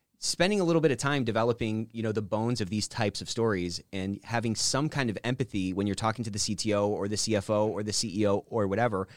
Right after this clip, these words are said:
with respect to their background can allow you to create, uh, you know, to kind of put some flesh around those skeletons of stories that you've built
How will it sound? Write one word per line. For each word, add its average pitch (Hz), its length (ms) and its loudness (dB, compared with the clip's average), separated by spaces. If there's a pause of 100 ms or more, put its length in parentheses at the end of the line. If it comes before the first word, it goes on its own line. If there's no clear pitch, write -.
(140)
with 120 120 -8
respect 113 300 0
to 104 60 0
their 117 160 6
background 98 500 0 (260)
can 113 140 -4
allow 107 260 2
you 117 160 2
to 110 280 -2
create, 117 540 0
uh, 107 200 0
you 107 100 -2
know, 92 220 -2 (200)
to 117 140 -2
kind 123 200 -2
of 120 60 -4
put - 140 0
some 110 80 -2
flesh 160 320 2
around 98 380 0
those 95 260 2
skeletons 117 640 -2
of 98 160 -8
stories 101 340 0
that 92 280 -4
you've 87 120 -8
built 143 280 0